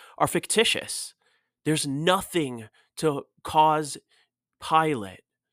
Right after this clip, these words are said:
to condemn Jesus to death. And yet death is what they demand. So Pilate offers them a choice.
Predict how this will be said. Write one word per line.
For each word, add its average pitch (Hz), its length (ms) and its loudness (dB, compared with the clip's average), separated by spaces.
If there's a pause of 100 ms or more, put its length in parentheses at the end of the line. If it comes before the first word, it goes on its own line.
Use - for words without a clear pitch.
(480)
to - 100 -12
condemn 127 540 -8
Jesus 123 800 -10
to 120 100 -12
death. - 400 -16 (1080)
And 123 120 -14
yet 95 160 -12
death 110 240 -8
is 127 140 -12
what 123 120 -12
they 117 100 -10
demand. 113 540 -18 (1600)
So - 140 -8
Pilate 151 500 0
offers 135 400 -4
them 139 420 -10 (720)
a - 40 -10
choice. - 560 -10